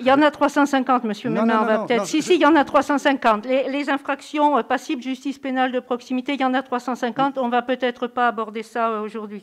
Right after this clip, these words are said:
Speaker 2: Tout
Speaker 1: quoi.
Speaker 2: à fait. Non, non, je, je parlais
Speaker 1: Donc,
Speaker 2: de ce qui,
Speaker 1: euh,
Speaker 2: de
Speaker 1: oui.
Speaker 2: ce qui existe aujourd'hui dans le rappel à l'ordre. C'est-à-dire dans, dans le texte qui, aujourd'hui, vous permettent, en tant que maire, de faire un rappel à l'ordre. Il y a une liste qui est établie avec un certain nombre de, euh, de contraventions.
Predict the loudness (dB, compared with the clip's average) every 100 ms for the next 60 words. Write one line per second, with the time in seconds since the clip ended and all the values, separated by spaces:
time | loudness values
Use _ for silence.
0 | -12 -6 -4 -4 -4 -4 -6 -8 -8 -4
1 | -2 4 4 4 2 0 -6 -8 -4 -4
2 | -2 -2 -2 -6 -2 -2 0 -2 -2 -4
3 | 2 2 4 2 2 0 0 2 2 -2
4 | -8 -8 -8 -4 -4 -2 -2 -2 -4 -4
5 | -4 -2 -2 -6 -8 -12 -18 -8 -6 0
6 | 0 0 -2 -4 -4 -6 -4 -4 -6 -8
7 | -20 -12 -10 -4 -4 -2 -4 -2 -2 0
8 | 0 -2 -8 -12 -6 -4 -2 -2 -4 -8
9 | -10 -14 _ _ -6 -4 -2 -2 -4 -6
10 | -8 -10 -12 -8 -4 -4 -4 -8 -8 -6
11 | -4 -2 -2 -4 -4 -4 -4 -12 -10 -8
12 | -8 -8 -10 -6 -6 -2 -2 -2 -4 -4
13 | -4